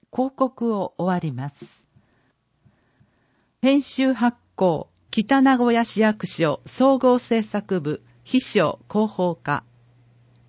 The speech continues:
郵便番号四八一八五三一。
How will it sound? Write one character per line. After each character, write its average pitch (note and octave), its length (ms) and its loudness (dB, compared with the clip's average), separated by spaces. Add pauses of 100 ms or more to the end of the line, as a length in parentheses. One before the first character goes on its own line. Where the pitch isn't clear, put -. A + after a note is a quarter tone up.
(300)
郵 C4 220 6
便 B3 240 2
番 G3+ 260 2
号 D3 320 -2 (220)
四 B3+ 260 2
八 A3 480 -2
一 D#3 420 -8 (460)
八 B3+ 360 -2
五 A#3+ 240 2
三 F#3 360 0
一。 - 400 -8